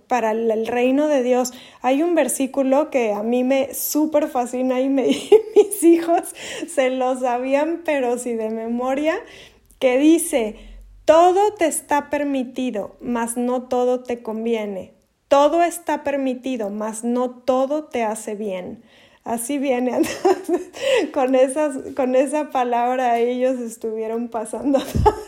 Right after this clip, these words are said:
la niñez. Es que se me hace muy bueno, se me hace muy importante.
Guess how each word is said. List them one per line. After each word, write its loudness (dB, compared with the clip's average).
la 2
niñez. 0
Es 0
que 0
se -2
me 0
hace -4
muy 0
bueno, 0
se -4
me -2
hace -4
muy 2
importante. 0